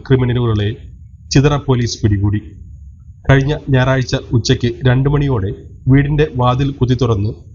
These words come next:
പത്ത് പവന്റെ സ്വർണവും കവർന്ന കേസിലാണ് ചിതറ പോലീസിന്റെ അന്വേഷണ മേഖലയിലൂടെ പ്രതികളെ സാഹസികമായി പിടികൂടിയത്. അൻപത്തൊൻപത് കേസിൽ പ്രതിയായ എറണാകുളം ബിജു എന്നറിയപ്പെടുന്ന വെള്ളനാട് സ്വദേശി ബിജു, മലയൻകീഴ് സ്വദേശി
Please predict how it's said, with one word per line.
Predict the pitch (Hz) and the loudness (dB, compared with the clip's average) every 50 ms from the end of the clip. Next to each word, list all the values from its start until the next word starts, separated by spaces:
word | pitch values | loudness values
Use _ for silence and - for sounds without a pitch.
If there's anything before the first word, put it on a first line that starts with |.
| - - - - | -20 -20 -2 0
പത്ത് | - 135 - - 156 | 2 2 2 0 0
പവന്റെ | 156 147 151 147 139 139 135 - | 2 2 2 0 0 -2 -2 -2
സ്വർണവും | 131 120 120 123 127 123 120 127 - - - - - - - - - 120 | -2 0 0 0 0 0 -2 -4 -6 -10 -14 -20 -20 -20 -20 -6 0 2
കവർന്ന | 117 117 117 113 113 117 113 - | 2 4 2 2 0 -2 -2 0
കേസിലാണ് | 120 113 - - 110 104 98 92 101 - - - - | 0 0 0 2 0 0 0 0 -2 -6 -10 -6 -2
ചിതറ | - 131 135 131 135 | 2 2 4 4 2
പോലീസിന്റെ | 131 - 131 120 120 110 - 120 113 120 113 - - | 2 0 0 0 0 -2 -2 0 0 0 0 0 0
അന്വേഷണ | 113 113 123 113 - - 123 | 0 0 0 -2 0 0 0
മേഖലയിലൂടെ | 113 113 110 110 104 98 98 92 90 - - - - - - - - - - - | 2 2 2 0 0 0 -2 -2 -2 -4 -4 -6 -8 -16 -18 -18 -20 -20 -6 2
പ്രതികളെ | - 127 117 120 117 117 113 110 110 107 - - | 2 4 4 4 2 2 0 -2 -2 -6 -4 0
സാഹസികമായി | 120 117 117 120 117 107 - 123 120 117 113 110 104 - | 0 2 2 2 0 0 0 0 0 2 0 0 0 -2
പിടികൂടിയത്. | 110 98 98 92 95 90 90 87 90 87 - - - - - - - - - - - - - - - - - - - - - - 131 | -2 -2 0 0 0 0 0 -2 -4 -6 -10 -14 -20 -20 -20 -20 -20 -20 -20 -20 -20 -20 -20 -20 -20 -20 -20 -20 -20 -8 0 2 4
അൻപത്തൊൻപത് | 143 156 147 175 180 - - 170 165 165 156 156 147 | 4 4 4 2 0 0 -2 -2 0 0 -2 -2 0
കേസിൽ | 156 143 147 - 135 127 | 0 0 0 -2 -2 -2
പ്രതിയായ | 131 127 120 120 117 113 117 107 101 - - - - - 117 | -2 0 0 2 2 2 0 0 -2 -4 -8 -6 -2 0 2
എറണാകുളം | 113 120 123 131 123 120 127 120 117 113 113 | 2 2 2 0 0 0 0 0 0 0 0
ബിജു | 110 107 120 120 120 113 | 0 0 0 0 0 0
എന്നറിയപ്പെടുന്ന | 110 113 110 104 107 101 104 110 101 101 98 98 95 92 - | 0 0 0 0 0 0 0 0 0 0 0 -2 -2 -2 -4
വെള്ളനാട് | 101 104 110 113 113 113 107 107 - | -4 -2 -2 0 0 -2 -2 -4 -4
സ്വദേശി | - 104 101 101 - - 98 92 | -4 0 0 0 0 0 -2 -2
ബിജു, | 95 90 104 - - - - - - - - - - - - - - - - 120 | -2 -2 -4 -6 -6 -6 -12 -18 -20 -20 -20 -20 -20 -20 -20 -20 -14 -4 0 2
മലയൻകീഴ് | 117 120 135 143 147 151 147 151 147 147 151 - - - - - - - | 2 2 2 0 0 0 0 -2 -2 -2 -4 -8 -14 -18 -16 -12 -2 0
സ്വദേശി | 117 117 120 117 - - - | 2 2 2 2 0 -4 -8